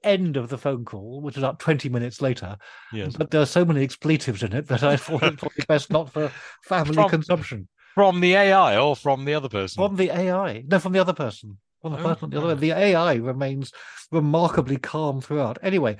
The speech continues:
Speaker 2: I feel
Speaker 1: go to
Speaker 2: slightly sorry for the people making the calls because they're, you know, probably part of some organisation. It's their only way of, of making a living. But I, I
Speaker 1: Yes.
Speaker 2: I don't feel any sympathy when I get them.
Speaker 1: But they do, they do realise that they are screwing people.
Speaker 2: Yeah, yeah.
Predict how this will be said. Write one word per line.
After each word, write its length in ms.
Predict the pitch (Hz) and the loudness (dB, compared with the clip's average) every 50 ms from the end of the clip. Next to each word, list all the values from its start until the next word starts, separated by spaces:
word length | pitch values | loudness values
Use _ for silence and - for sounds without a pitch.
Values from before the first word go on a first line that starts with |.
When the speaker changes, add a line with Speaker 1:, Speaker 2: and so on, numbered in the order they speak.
| - - | -4 -2
Speaker 2:
I 100 | 165 214 | -2 0
feel 180 | - - 285 269 | 2 2 4 4
Speaker 1:
go 40 | |
to 60 | 277 226 | 4 4
Speaker 2:
slightly 300 | - 262 254 202 196 180 | 4 4 4 4 4 2
sorry 280 | - - 190 175 160 | 2 4 4 4 4
for 40 | 139 | 2
the 80 | 123 123 | 2 0
people 200 | 160 151 139 135 | -2 -2 0 -2
making 260 | 131 123 113 110 117 | -2 -2 -4 -4 -8
the 60 | 110 | -10
calls 460 | - - 196 180 123 95 82 85 87 | -8 -6 -6 -6 -6 -8 -8 -10 -8
because 300 | - 160 143 - 160 143 | -6 -6 -4 -4 -4 -2
they're, 160 | - 180 170 160 123 _ _ | 0 0 -2 -2 -4 _ _
you 120 | 160 143 | -12 -12
know, 80 | 101 - _ - | -12 -14 _ -10
probably 260 | - - 180 135 120 | -4 -4 -4 -4 -2
part 160 | 110 135 113 | -2 -2 -2
of 60 | 107 - | -2 -2
some 180 | - 147 127 | -4 -2 -2
organisation. 640 | 123 113 107 107 104 107 104 113 117 113 - 85 - | -2 -2 -2 -2 -2 -2 -2 -2 -4 -4 -6 -8 -10
It's 100 | - - | -10 -10
their 180 | 113 113 123 | -10 -8 -6
only 220 | 131 131 127 120 117 | -6 -6 -6 -6 -8
way 240 | 110 117 117 117 | -6 -4 -2 -2
of, 160 | 113 107 98 - - | -2 -4 -6 -10 -12
of 140 | 120 104 104 | -12 -10 -6
making 300 | 127 127 120 - 113 113 | -4 -6 -4 -4 -4 -4
a 20 | |
living. 340 | 117 127 113 98 90 76 80 90 | -2 -4 -4 -4 -6 -8 -10 -14
But 160 | - 113 107 | -16 -16 -14
I, 100 | 107 107 104 _ - 117 | -16 -18 -18 _ -16 -16
I 60 | 113 - - | -14 -10 -6
Speaker 1:
Yes. 240 | 254 220 151 - - | -4 -4 -4 -2 -2
Speaker 2:
I 80 | 120 | -2
don't 240 | 120 160 185 190 - | 0 0 0 0 0
feel 240 | - 185 180 165 165 | 0 2 2 4 4
any 140 | 165 165 156 | 2 2 0
sympathy 340 | - 170 165 139 - 160 151 | -2 -4 -4 -6 -6 -6 -6
when 140 | 143 139 139 | -4 -4 -4
I 60 | 143 | -4
get 260 | 131 135 143 - _ | -2 -2 -4 -4 _
them. 220 | 92 85 73 73 _ _ _ _ _ _ _ _ - | -10 -14 -14 -16 _ _ _ _ _ _ _ _ -6
Speaker 1:
But 140 | 202 202 - | -4 -4 0
they 140 | 208 202 196 | 0 0 -2
do, 480 | 165 - 226 254 247 240 226 208 - - - _ _ _ | -2 -2 -4 -4 -2 -4 -4 -6 -10 -14 -20 _ _ _
they 140 | - 208 190 | -2 -2 -2
do 280 | 165 - 240 233 214 190 | 0 0 -2 0 0 0
realise 540 | 202 226 254 220 156 120 107 117 151 151 - | 0 0 2 2 0 -2 -4 -4 -6 -8 -8
that 160 | - 180 175 | -10 -8 -4
they 140 | 180 185 180 | -4 -2 0
are 120 | 180 185 | -2 -2
screwing 400 | - - - 247 233 185 127 107 | -4 -4 -4 -2 -2 -2 -4 -4
people. 380 | 104 110 107 101 101 101 123 _ _ - | -8 -10 -10 -10 -12 -16 -18 _ _ -18
Speaker 2:
Yeah, 260 | 90 87 82 78 76 _ _ _ _ _ _ _ _ - | -16 -14 -14 -14 -16 _ _ _ _ _ _ _ _ -20
yeah. 80 | - | -20